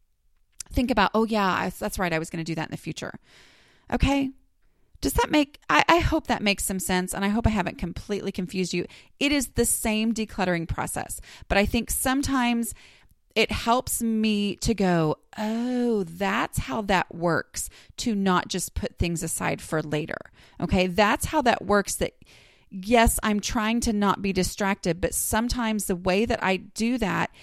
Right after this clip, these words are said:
is by going ahead and doing fully and completely whatever it needs, that needs to be done. Taking that, um, box of V H S tapes to the T V cabinet and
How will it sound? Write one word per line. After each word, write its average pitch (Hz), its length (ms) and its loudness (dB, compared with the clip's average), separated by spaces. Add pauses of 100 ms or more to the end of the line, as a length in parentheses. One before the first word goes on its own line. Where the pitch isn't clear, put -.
(300)
is 180 480 2 (260)
by 165 340 0 (260)
going 220 380 4
ahead 233 520 0
and 165 320 -4
doing 180 520 0 (260)
fully 277 580 -2
and 226 140 -2
completely 220 540 0
whatever 190 480 2
it - 120 0
needs, 196 480 -2
that 196 220 0
needs 190 300 -2
to - 80 2
be 180 120 -4
done. 170 440 -2 (280)
Taking 190 580 0 (340)
that, 170 560 0 (580)
um, 156 480 -2 (220)
box 180 340 -2
of 175 80 -2
V 175 140 2
H - 200 -2
S 160 220 -2
tapes - 440 -6
to 147 540 -4
the 151 140 -10
T - 180 -6
V 160 140 0
cabinet 151 640 0 (360)
and 151 420 0